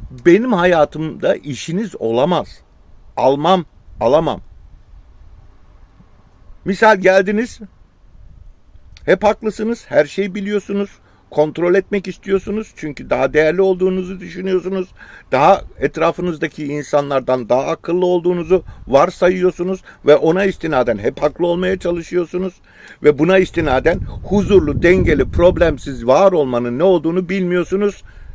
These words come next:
Çünkü sistemde öğretilmiş bu, bu değer yargılara göre sizin için ben haklıyım, huzurlu bö-, böyle olunur, rahat böyle olunur,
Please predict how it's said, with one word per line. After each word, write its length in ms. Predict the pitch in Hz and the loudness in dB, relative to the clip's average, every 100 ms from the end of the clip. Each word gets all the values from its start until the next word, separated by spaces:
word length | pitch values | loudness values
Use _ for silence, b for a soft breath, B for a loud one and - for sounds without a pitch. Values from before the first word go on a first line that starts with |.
| b b | b b
Çünkü 300 | 208 214 196 | -2 -2 -4
sistemde 580 | - 190 - 170 170 202 | -6 -8 0 0 4 4
öğretilmiş 680 | 180 160 147 160 156 143 147 | 4 4 2 2 -2 -6 -6
bu, 120 | 165 - | -6 -6
bu 220 | 123 180 | -6 2
değer 260 | 190 190 196 | 4 6 6
yargılara 540 | 180 165 131 120 110 | 2 2 2 2 2
göre 360 | 107 123 147 185 b b b - | 2 2 2 0 b b b -16
sizin 380 | - 175 233 | -2 0 0
için 380 | 196 - 208 226 b b b b - | -2 -4 -4 -6 b b b b 2
ben 160 | 185 220 | 2 4
haklıyım, 560 | 208 196 190 226 240 - - - - - | 4 2 0 -2 -2 -6 -20 -20 -20 -10
huzurlu 420 | 175 185 180 214 226 | 0 0 2 0 2
bö-, 440 | 202 185 143 143 | 4 4 2 4
böyle 240 | 190 233 | 6 8
olunur, 520 | 226 220 226 220 226 - b b - | 8 8 4 4 2 0 b b -2
rahat 340 | 147 190 - | 0 0 2
böyle 220 | 160 196 | 6 8
olunur, 480 | 226 214 226 220 220 | 8 8 4 4 4